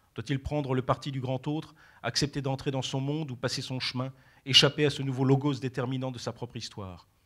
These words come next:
Lorsque les différents David s'engagent avec, dans les diverses,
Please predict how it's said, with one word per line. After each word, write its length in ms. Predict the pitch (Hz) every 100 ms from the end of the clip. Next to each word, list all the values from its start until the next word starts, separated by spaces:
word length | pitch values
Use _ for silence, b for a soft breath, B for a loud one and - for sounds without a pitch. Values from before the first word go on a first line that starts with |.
| _ _ _ b b
Lorsque 240 | 117 -
les 100 | 139
différents 360 | 135 147 151 139
David 340 | 139 135 151
s'engagent 440 | - 131 135 139 123
avec, 260 | 110 -
dans 80 | -
les 100 | 120
diverses, 420 | 117 139 139 -